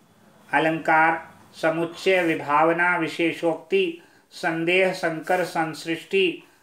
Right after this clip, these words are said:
व्यतिरेक, अनुमान, अप्रस्तुत प्रशंसा और अनुप्रास इत्यादि अलंकार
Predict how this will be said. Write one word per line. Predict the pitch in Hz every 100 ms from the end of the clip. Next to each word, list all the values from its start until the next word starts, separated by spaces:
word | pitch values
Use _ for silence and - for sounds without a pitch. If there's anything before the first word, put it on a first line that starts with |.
| _
व्यतिरेक, | 139 165 160 185 185 196 190
अनुमान, | 151 147 160 165 175 190 185 - - _ -
अप्रस्तुत | 170 180 185 - 196 175
प्रशंसा | 170 165 175 170 165 180 185 165 - - _ _ _ _ -
और | 160 185 196 - - _ _ _ - _
अनुप्रास | 160 170 160 160 156 160 165
इत्यादि | 139 156 139 135 160
अलंकार | 143 127 117 139 185 320 -